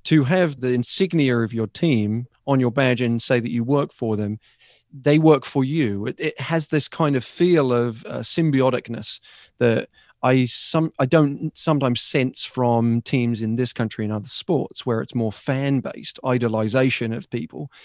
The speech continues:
It's more a community, everyone on the same level.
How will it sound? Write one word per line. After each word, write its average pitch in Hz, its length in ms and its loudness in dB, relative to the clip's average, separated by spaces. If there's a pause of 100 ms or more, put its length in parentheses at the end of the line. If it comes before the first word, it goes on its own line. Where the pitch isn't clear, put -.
(340)
It's 120 280 -2
more 127 440 4 (280)
a 120 80 0
community, 131 840 2 (240)
everyone 123 380 0
on 113 100 0
the 110 60 0
same 110 480 -4
level. 117 580 -4